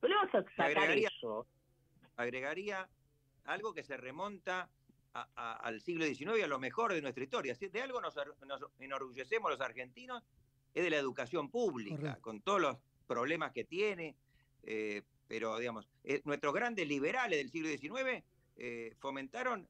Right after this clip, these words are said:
Speaker 2: la educación pública como, como igualadora, como, como generadora de
Speaker 1: Pero
Speaker 2: oportunidades.
Speaker 1: imagínate si el
Speaker 2: Y tenemos
Speaker 1: país,
Speaker 2: un presidente
Speaker 1: si el país que tenemos
Speaker 2: que
Speaker 1: hoy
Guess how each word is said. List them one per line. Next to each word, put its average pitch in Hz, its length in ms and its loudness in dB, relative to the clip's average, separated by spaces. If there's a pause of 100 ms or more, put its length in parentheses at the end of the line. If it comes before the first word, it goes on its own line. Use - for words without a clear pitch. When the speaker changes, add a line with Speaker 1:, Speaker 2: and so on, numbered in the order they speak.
Speaker 2:
la 127 100 -2
educación 131 460 -4
pública 202 640 0
como, 120 240 -8
como 120 240 -6
igualadora, 131 800 2
como, 120 320 -12
como 113 220 -20
generadora 139 480 0
de 127 120 0
Speaker 1:
Pero 214 160 6
Speaker 2:
oportunidades. 226 360 4
Speaker 1:
imagínate 339 400 4
si 269 100 4
el 233 140 4
Speaker 2:
Y - 20 -6
tenemos - 0 -
Speaker 1:
país, 208 360 6
Speaker 2:
un 226 80 0
presidente 208 340 4
Speaker 1:
si 202 80 6
el 196 60 4
país 294 280 4
que 294 140 4
tenemos 233 440 6
Speaker 2:
que 170 100 4
Speaker 1:
hoy - 100 8